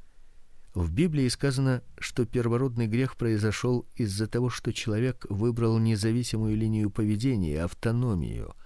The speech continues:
Он отказался повиноваться своему Творцу, оторвался от истины виноградной лозы и захотел быть самостоятельным. С человеком произошло то, что когда-то случилось с прекрасным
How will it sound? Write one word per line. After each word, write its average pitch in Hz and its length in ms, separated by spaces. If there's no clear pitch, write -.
Он 147 160
отказался 151 580
повиноваться 131 640
своему 113 400
Творцу, - 560
оторвался 117 680
от - 260
истины 71 440
виноградной 90 640
лозы 95 500
и - 80
захотел 139 500
быть 147 220
самостоятельным. 85 1400
С - 40
человеком 175 680
произошло 147 640
то, 202 320
что - 320
когда-то 131 460
случилось 120 500
с - 140
прекрасным 147 760